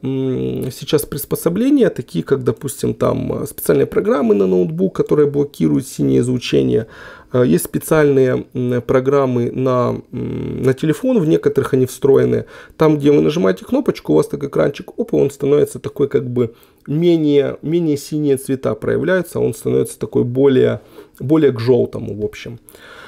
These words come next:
А, соответственно, это тоже помогает. Некоторые одевают очки перед сном, которые, м, тоже блокируют вот эти вот синие цвета. Ну и, соответственно, тоже тогда легче засыпать.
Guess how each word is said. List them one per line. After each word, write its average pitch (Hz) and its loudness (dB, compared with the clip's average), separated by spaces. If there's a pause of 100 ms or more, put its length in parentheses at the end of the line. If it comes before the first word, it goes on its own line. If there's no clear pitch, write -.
(340)
А, 117 2
соответственно, 202 0
это 202 -2
тоже 165 0
помогает. 127 0
Некоторые 165 0
одевают 143 -2
очки - -6
перед 214 -4
сном, 196 0
которые, 170 0 (260)
м, 131 -6 (840)
тоже 143 4
блокируют 139 2
вот 120 -2
эти 127 -2
вот 123 0
синие 127 0
цвета. 117 -6 (460)
Ну 175 4
и, 180 0
соответственно, - 0
тоже 147 2
тогда 123 0
легче 127 -2
засыпать. - -8